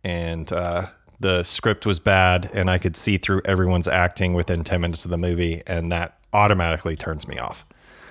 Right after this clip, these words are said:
Um, so this was a hard one to get through, uh, and it was kind of a guilty pleasure in the beginning anyway, but, uh, I'm gonna go Army of Thieves as my bottom of the barrel.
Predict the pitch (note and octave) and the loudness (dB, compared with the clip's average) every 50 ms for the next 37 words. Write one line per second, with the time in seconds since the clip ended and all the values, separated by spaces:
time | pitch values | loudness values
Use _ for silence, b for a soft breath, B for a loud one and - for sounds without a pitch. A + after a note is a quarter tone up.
0 | B B B B B B - F2 E2+ E2 D#2+ D#2 D2+ D2+ D2 D#2+ - - - - | B B B B B B -2 0 2 2 2 2 0 -2 -4 -8 -10 -6 -4 0
1 | - G2 F2 E2+ E2 E2+ A2+ B2 - F#3 E3 C#3 C#3+ C3 C#3 C#3 B2+ B2+ B2 A#2 | 2 4 4 4 4 4 4 4 4 4 4 6 6 6 6 6 6 4 4 4
2 | A#2 A2 G#2+ A2 G#2+ G2+ - - G#2+ G#2 G2+ G2+ G2 F#2 G2+ - _ - - G2 | 4 4 4 4 2 2 0 0 2 4 4 4 4 2 0 -4 _ -4 -2 0
3 | F#2 F2+ F2+ F2 F2 F2 F2 F2 - - - G2 F#2+ F#2+ F#2+ F#2+ G2 G2+ G2+ - | 0 2 2 2 0 0 0 -2 -4 -4 -4 -2 0 2 2 2 2 2 0 2
4 | - A#2+ A#2 A#2+ A2 A2 G2 A2 G#2+ F2+ G#2 G2 - - G#2 G2 F#2 F#2 F#2+ F#2 | 2 2 4 4 4 4 4 4 4 4 2 0 2 2 2 4 4 4 2 2
5 | F2+ F2 F2 F2+ - - - F#2 F2 F2 F2 F#2+ F#2 F#2 F2+ F2 E2+ E2+ G2 A2 | 2 0 -2 -6 -8 -10 -4 -4 -2 0 0 0 2 0 0 -2 -2 0 2 2
6 | A#2+ B2 B2 B2 B2 B2 B2+ B2+ - B B B B B B B B B B B | 4 4 4 4 4 4 2 2 -2 B B B B B B B B B B B
7 | - - F2+ F2 E2+ E2 D#2+ - - - - G2 E2 D#2+ D#2+ D#2+ D#2+ F#2 - - | -6 0 2 2 4 2 0 -2 -6 -2 0 2 2 2 2 0 -2 -4 -6 -10
8 | _ _ - - G#2 A2 G#2+ A2+ A2 G#2+ G2+ - G2+ G2+ G2 G2+ F#2+ F#2 E2+ - | _ _ -4 0 2 4 6 6 6 6 6 4 4 4 4 4 4 4 2 2
9 | - F#2+ F2+ E2 E2 D#2+ D#2+ E2 D#2+ D#2 - E2 D#2+ D2+ D2+ D2+ - - - _ | 0 -2 0 0 0 -2 -2 -4 -6 -4 -2 -2 -2 -2 -4 -6 -8 -14 -20 _
10 | - - G2 E2+ E2 D#2+ E2 E2 D#2 D2+ D#2 D#2+ D2+ D2 C#2+ - - | -6 -2 0 2 2 0 0 -2 -6 -4 -4 -4 -4 -4 -6 -8 -12